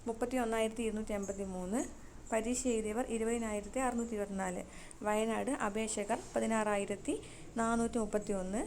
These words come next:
ഉറപ്പ് നൽകിയവർ പത്തായിരത്തി എഴുന്നൂറ്റി രണ്ട്. പരീക്ഷ എഴുതിയവർ ആറായിരത്തി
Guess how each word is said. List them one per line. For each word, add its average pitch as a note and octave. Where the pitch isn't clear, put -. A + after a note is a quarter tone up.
ഉറപ്പ് A3+
നൽകിയവർ A3
പത്തായിരത്തി A3+
എഴുന്നൂറ്റി A3+
രണ്ട്. F#3+
പരീക്ഷ A#3
എഴുതിയവർ A3
ആറായിരത്തി G3+